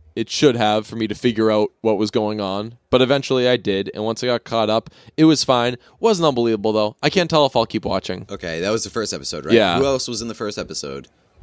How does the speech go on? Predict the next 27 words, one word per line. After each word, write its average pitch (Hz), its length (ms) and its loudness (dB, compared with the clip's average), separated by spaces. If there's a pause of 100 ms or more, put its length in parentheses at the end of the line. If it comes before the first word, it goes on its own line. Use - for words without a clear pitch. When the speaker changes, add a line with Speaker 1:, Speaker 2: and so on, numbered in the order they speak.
(140)
Speaker 2:
Because, 117 240 -4
like, 135 180 -4
they, 160 240 -2
they're, 160 180 -4
it's 143 140 -8
got 143 140 2
an 92 160 -2 (380)
unbelievable 104 580 -2
cast 87 360 -4
Speaker 1:
Yeah. 131 240 6
Speaker 2:
for - 20 4
the 104 60 0
first - 120 -10
season. 76 340 -18
Speaker 1:
Oh, 170 300 4
right, 131 340 2
yeah. 143 260 4
Uh, 127 480 -2 (460)
it's 135 380 -8
Kumail, 170 840 0 (140)
uh, 120 320 -2
Tracy 151 380 2
Morgan, 147 720 -2 (480)
uh, 120 420 4
the 117 640 -4
lawyer 135 760 4
from 104 1040 -2